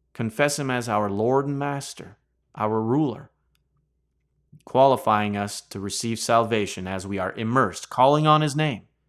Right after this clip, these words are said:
for therein is the authority, therein is the work. And this is the baptism, the one baptism Paul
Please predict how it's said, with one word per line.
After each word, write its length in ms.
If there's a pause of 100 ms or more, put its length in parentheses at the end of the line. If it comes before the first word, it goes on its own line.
(160)
for 180
therein 400
is 160
the 140
authority, 560
therein 320
is 160
the 100
work. 340 (2500)
And 140
this 240
is 160
the 100
baptism, 800
the 140
one 340
baptism 580
Paul 640